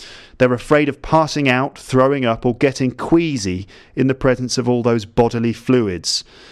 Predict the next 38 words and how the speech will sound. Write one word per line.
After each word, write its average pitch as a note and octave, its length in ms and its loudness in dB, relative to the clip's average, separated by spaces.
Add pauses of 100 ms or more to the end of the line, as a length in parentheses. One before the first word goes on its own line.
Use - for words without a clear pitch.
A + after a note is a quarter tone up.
(300)
Um, A#2+ 640 0
all C3+ 80 0
right, A2+ 160 0
so C#3 100 -2
this C3 160 -2
is C3 80 -8
just C#3 220 -4
the B2+ 100 2
sort - 220 -4
of - 320 -16 (120)
the A#2+ 100 -6
stress - 440 -2
of A#2 120 -4
the C3 80 2
moment C3 520 -2
of, A2+ 280 -6
of A2 160 -4
birth, A2+ 400 0
and A2+ 180 -2 (340)
will C3+ 340 2
the A#2 220 -2
guy B2 280 0
be A#2+ 160 -2
able A#2 180 0
to A2+ 140 -6
handle A#2 420 -2
it? - 260 -10 (520)
Uh, A2+ 180 0
to A#2 160 -6
get - 300 -2
queasy C3+ 760 -2 (300)
means A#2 180 -2
to A#2+ 100 -2
sort A#2 200 -2
of G#2 80 -8
feel A#2 320 0
sick. - 600 -4 (440)
Um, G#2+ 520 -2